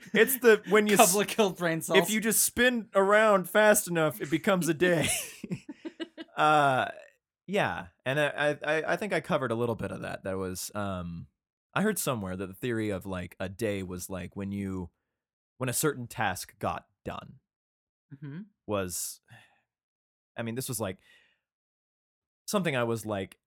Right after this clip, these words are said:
Speaker 2: eight, and I walked into the room. My dad was watching the History Channel when it didn't have something that was, like, World War Two or something. It was like,
Speaker 1: <laughs>
Speaker 2: "Secrets of the Bible,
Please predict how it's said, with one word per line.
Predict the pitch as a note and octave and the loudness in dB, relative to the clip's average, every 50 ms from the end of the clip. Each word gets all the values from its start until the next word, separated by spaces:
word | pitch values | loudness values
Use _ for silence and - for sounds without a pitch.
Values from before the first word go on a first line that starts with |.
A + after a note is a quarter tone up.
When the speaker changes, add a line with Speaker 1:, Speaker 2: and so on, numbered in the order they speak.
| _ _ _ | _ _ _
Speaker 2:
eight, | - A2 G#2 F#2+ E2 - - - - | -6 -4 -4 -6 -8 -12 -14 -12 -8
and | A2+ G#2+ | -6 -4
I | F#2+ | -4
walked | G2+ G2+ G#2+ G#2+ G2+ - - | -2 -2 -2 -2 -2 -4 -8
into | G#2 G2 | -10 -8
the | G2 | -8
room. | F#2+ G2 G2 F#2+ F#2+ | -6 -6 -6 -6 -6
My | F#2+ F#2 | -6 -6
dad | F#2 F#2 G2+ F#2+ G2 | -6 -6 -6 -6 -6
was | F#2+ F#2 G2 | -6 -8 -8
watching | G2 F#2+ - - | -8 -8 -8 -10
the | F#2+ F#2 | -12 -12
History | G2 G2 - - - G2 | -10 -12 -12 -10 -12 -12
Channel | F#2 - A2+ G2 F#2+ F#2 G2 | -10 -8 -8 -8 -6 -6 -8
when | G2 G2 F2+ | -8 -8 -10
it | E2 F2+ | -10 -12
didn't | - F#2 F2 F2 F2 | -12 -12 -12 -12 -12
have | F2+ G2+ G2+ G2 | -8 -8 -8 -6
something | - - G#2+ G2+ G#2+ A2+ A2+ | -6 -6 -8 -6 -6 -8 -8
that | G#2+ - | -8 -6
was, | A2 G#2+ F#2+ | -8 -6 -6
like, | A2 G#2+ - | -6 -6 -6
World | G2+ G#2 A2 A2+ G#2 | -6 -4 -4 -4 -4
War | G#2 G#2+ A2 A2 | -4 -4 -4 -4
Two | G#2 - - - A2+ A#2 A#2+ B2 B2 A2 _ - | -6 -8 -8 -8 -6 -6 -6 -8 -10 -12 _ -10
or | A2+ A2+ | -10 -10
something. | - - A#2+ A#2 - C3 B2+ B2 B2 - _ | -8 -8 -10 -10 -8 -8 -10 -10 -10 -12 _
It | F3 D#3+ F3 _ _ _ - A2+ | -16 -18 -18 _ _ _ -12 -10
was | A#2 B2 | -6 -2
like, | B2+ A#2 - - G#3+ G#3+ C4+ C#4+ B3 - | -2 -2 -2 -4 -8 -8 -8 -10 -14 -18
Speaker 1:
<laughs> | _ _ - _ _ - | _ _ -20 _ _ -6
Speaker 2:
"Secrets | - - E4 C#4+ F#3+ - - - - - - - | -4 -2 -2 -2 -2 -6 -8 -10 -6 -6 -6 -6
of | - - D#3+ D#3 | -6 -8 -10 -6
the | - A#3+ | -6 -6
Bible, | G3 E3 - D4+ D#4+ - - C#3 - - D#2 D2+ D#2 - - | -6 -4 0 0 0 2 0 -2 -4 -8 -14 -14 -14 -14 -10